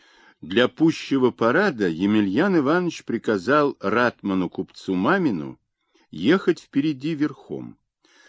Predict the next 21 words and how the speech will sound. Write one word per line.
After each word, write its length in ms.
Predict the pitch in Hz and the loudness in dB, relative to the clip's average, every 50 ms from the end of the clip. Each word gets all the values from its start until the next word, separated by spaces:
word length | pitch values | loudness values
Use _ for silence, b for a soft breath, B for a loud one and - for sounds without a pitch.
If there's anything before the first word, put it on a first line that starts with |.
| b b b | b b b
Толстобрюхий 840 | - 95 95 85 - - - 92 85 78 85 104 107 98 - - 85 | -4 -4 -4 -4 -4 -6 -4 -4 -2 -2 -2 -2 -2 -4 -4 -10 -12
купец 640 | - - 95 - - - 135 143 131 - - - _ - | -10 -10 -10 -8 -2 0 0 0 0 -2 -16 -20 _ -18
едва 600 | 85 82 90 92 78 80 80 107 113 113 104 95 | -10 -6 -6 -6 -6 -2 0 2 2 2 2 0
взгромоздился 1040 | 78 73 73 73 92 101 104 98 101 101 95 78 - - 147 139 107 - - 90 | -4 -8 -10 -4 -2 -2 0 0 0 -2 -2 -4 0 2 2 2 0 -4 -12 -10
на 140 | 85 78 73 | -10 -10 -10
коня. 400 | - - 78 73 69 65 62 60 _ _ b b b b b b b | -8 -8 -8 -8 -8 -10 -12 -16 _ _ b b b b b b b
Он 160 | 92 90 85 | -8 -8 -8
сроду 420 | - - - 87 113 135 143 147 | -8 -6 -2 0 0 0 0 -2
так 300 | 131 - 117 101 - - | -2 -2 -4 -4 -4 -4
не 160 | 98 98 101 | -4 -4 -4
езживал. 640 | 90 82 85 78 64 64 64 64 65 62 60 57 - _ _ _ _ _ b b b b b b | -4 -4 -6 -6 -8 -10 -14 -16 -14 -14 -16 -18 -20 _ _ _ _ _ b b b b b b
Сидел 480 | b - - 95 92 78 87 113 113 104 | b -14 -8 -8 -4 0 4 4 4 4
в 60 | 87 | 0
седле 480 | - - - 90 76 78 87 98 107 104 | -6 -10 -10 -10 -8 -4 -2 0 0 0
потешно, 840 | - - 98 95 - - 143 156 135 - - - 80 73 67 64 67 | 0 -2 -4 -4 -2 0 0 0 0 -2 -6 -14 -14 -12 -12 -10 -6
рыжая, 460 | 85 107 117 101 85 95 90 87 80 | -4 -4 -4 -2 -2 -2 -2 -2 -2
как 240 | - - 90 80 - | -6 -8 -8 -8 -10
пламень, 520 | _ - - 90 92 92 90 85 82 82 76 | _ -8 -2 0 0 0 0 -2 -4 -4 -6
борода 400 | 69 82 82 82 78 76 87 82 | -6 -6 -6 -6 -6 -4 -4 -4
его 220 | 80 78 76 78 | -4 -4 -6 -8
дрожала, 640 | 67 78 78 78 71 69 92 127 143 117 85 69 - | -8 -8 -10 -10 -8 -4 -2 -2 -2 -2 -4 -8 -14